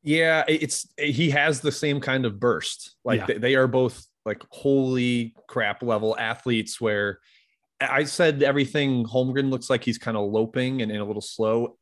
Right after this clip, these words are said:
Speaker 1: Everything Jaden Ivey does is sudden. I-, it's like, "Oh, okay, he's got burst to his first step." Uh, when he gets a defensive rebound and he pushes in transition, he can glide and, and cover the entire court in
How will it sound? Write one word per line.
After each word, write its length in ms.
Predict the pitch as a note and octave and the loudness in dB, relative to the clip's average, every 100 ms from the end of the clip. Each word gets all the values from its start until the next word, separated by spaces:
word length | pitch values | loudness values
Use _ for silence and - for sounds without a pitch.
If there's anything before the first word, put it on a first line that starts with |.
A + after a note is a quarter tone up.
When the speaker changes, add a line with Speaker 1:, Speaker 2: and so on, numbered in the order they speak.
| - | -4
Speaker 1:
Everything 480 | F3 D#3 D3+ D#3 C3+ | -2 0 0 0 0
Jaden 300 | B2+ B2 A#2+ | 0 0 0
Ivey 200 | A2 A2 | -2 -2
does 220 | G#2 F2+ | -4 -6
is 140 | F2+ | -10
sudden. 440 | - - F2+ E2+ F2 - | -6 -4 -4 -6 -18 -18
I-, 40 | G2 | -16
it's 380 | G2+ F#2 - | -12 -12 -8
like, 320 | A2+ F#2 - - F3 | -6 -6 -8 -6 2
"Oh, 240 | F#3 A#2 - | 4 2 0
okay, 220 | C3+ A#2+ G2+ | -2 -2 -2
he's 160 | C3+ | -2
got 320 | C3 A2 F#2 | 0 -2 -2
burst 500 | - A2+ - - - - | 0 0 0 -10 -14 -6
to 260 | G#2 F#2+ | -4 -4
his 160 | F#2 G#2+ | -6 -8
first 320 | - G2 - | -6 -8 -4
step." 400 | - D3+ B2+ - _ _ _ _ _ | 0 0 0 -6 _ _ _ _ _
Uh, 140 | G#2+ G#2 | -2 0
when 140 | A#2 | 0
he 100 | D3+ | 0
gets 180 | D3+ C#3+ | 0 -2
a 40 | |
defensive 440 | C3 B2 C3 B2 G#2+ | -2 -2 0 0 0
rebound 360 | B2+ B2 B2 | 0 2 0
and 80 | A2+ | -2
he 40 | |
pushes 340 | G#2+ A#2+ A#2 A2 | -2 -4 -4 -4
in 100 | A2 | -4
transition, 680 | - G2+ F#2+ B2+ - A#2 | -4 -4 -2 -4 -2 -4
he 100 | G#2+ | -2
can 300 | A#2 A2+ G#2 | -4 -6 -6
glide 640 | F#2 G2 G2+ G#2+ G#2+ G#2+ G#2 | -8 -6 -2 -2 0 -2 -4
and, 240 | G#2+ G#2+ | -6 -6
and 160 | G#2+ G2+ | -8 -6
cover 240 | B2 A2+ | -4 -2
the 100 | G#2+ | -2
entire 360 | G#2 G2 G#2+ G2 | -4 -6 -6 -6
court 360 | - A2 G#2 | -6 -2 -2
in 200 | G2+ F#2 | -4 -8